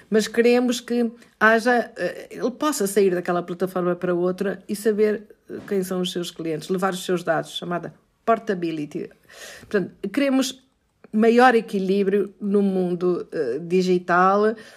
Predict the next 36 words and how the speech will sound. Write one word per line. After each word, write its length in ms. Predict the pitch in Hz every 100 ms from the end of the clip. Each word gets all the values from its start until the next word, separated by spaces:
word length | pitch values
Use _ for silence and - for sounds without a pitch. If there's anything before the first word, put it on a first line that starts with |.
| _ -
e 80 |
queremos 320 | 185 190 185 180
que 160 | -
isso 220 | 185 -
beneficiará, 1080 | 170 202 202 214 - 190 180 175 175 180 175 -
eh, 300 | 175 - 175
esse 260 | 180 -
mundo 220 | 180 190 175
digital, 600 | 196 180 185 202 233 247
que 120 | 170
é 40 |
o 100 | 160
de 60 | 151
todos 400 | _ 160 151 175
nós, 380 | 160 180 190 - - _ -
e 100 | 214
não 180 | 202 202
tirará 560 | 202 214 180 165 160
a 40 | 160
competitividade 920 | - 175 - 175 175 170 160 156 165
à 60 |
União 180 | 160 165
Europeia. 400 | 165 165 147 147 - _ -
O 40 |
que 80 | 233
eu 60 |
desejava 480 | 196 185 202 202 190
mais 420 | 185 190 214 240 - -
é 80 | 185
que 120 | 180
agora, 240 | 185 180 175
com 100 | 190
a 20 |
nova 220 | 185 190
administração 540 | 180 185 185 185 185 180
americana, 600 | 180 180 180 175 185